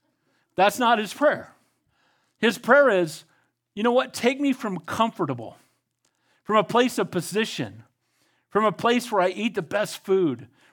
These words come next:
where I'm living in the greatest place, where I'm surrounded by wealth and all these things. And Lord,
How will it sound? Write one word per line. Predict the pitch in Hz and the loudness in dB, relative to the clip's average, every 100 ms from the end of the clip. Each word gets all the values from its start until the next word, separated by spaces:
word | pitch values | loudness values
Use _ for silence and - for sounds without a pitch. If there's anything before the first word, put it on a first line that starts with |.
| - | 0
where | 196 | 2
I'm | 196 | 2
living | 185 214 226 | 0 0 0
in | 220 | -2
the | 190 | -4
greatest | 143 202 202 185 | -2 -2 -2 -6
place, | - 190 175 110 - - _ _ _ | -4 -2 -2 -10 -18 -20 _ _ _
where | 165 185 | 0 2
I'm | 196 185 151 _ _ _ _ | 2 0 -8 _ _ _ _
surrounded | - - - 190 185 202 240 220 196 | -18 -10 -4 0 2 4 4 2 0
by | 170 175 | 2 0
wealth | 165 143 185 208 175 - | -2 2 6 6 4 0
and | 160 143 156 _ | -4 -6 -8 _
all | 175 196 233 | 0 2 2
these | 214 185 - | -2 -6 -6
things. | 208 208 160 - - - | -4 -4 -6 -10 -20 -4
And | 202 | 4
Lord, | 269 247 | 4 4